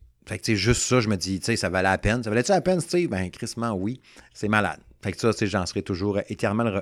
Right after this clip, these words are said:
éternellement reconnaissant. Puis c'est ma paye. Quand vous voyez des likes, des gens qui vont commenter, qui vont dire, « Hey, merci, hey, good job, non, non, non », des petits messages, « On aime ça, ton podcast, lâche pas. » C'est, c'est ultra, euh, ultra stimulant. Fait que oui, c'est ça. C'est un peu ça, ma paye, euh, en fait.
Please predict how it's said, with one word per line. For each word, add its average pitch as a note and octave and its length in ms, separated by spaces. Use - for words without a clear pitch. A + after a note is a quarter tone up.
éternellement F#2+ 680
reconnaissant. F#2+ 540
Puis - 100
c'est D3+ 80
ma C3+ 120
paye. A2 300
Quand B2 100
vous A2+ 80
voyez A2+ 300
des G2+ 60
likes, A2 340
des G2 160
gens A2+ 140
qui - 100
vont G2+ 120
commenter, G2+ 580
qui G#2 60
vont G2+ 100
dire, « G#2+ 100
Hey, A2 100
merci, G2+ 420
hey, A2 100
good G2+ 200
job, A2+ 280
non, A2 60
non, G2+ 100
non », G#2+ 200
des G#2+ 140
petits - 160
messages, « A2+ 400
On A2 80
aime G#2 120
ça, A#2+ 120
ton A2 140
podcast, G#2+ 420
lâche F#2 200
pas. » A2+ 240
C'est, D#2+ 220
c'est F2 220
ultra, G2+ 520
euh, F2 220
ultra G2 400
stimulant. D#2+ 480
Fait B2+ 100
que F3+ 100
oui, D#3+ 140
c'est C3 140
ça. G#2+ 160
C'est - 160
un G2+ 60
peu G#2 140
ça, G#2+ 160
ma G2 140
paye, B1+ 380
euh, - 100
en - 40
fait. - 160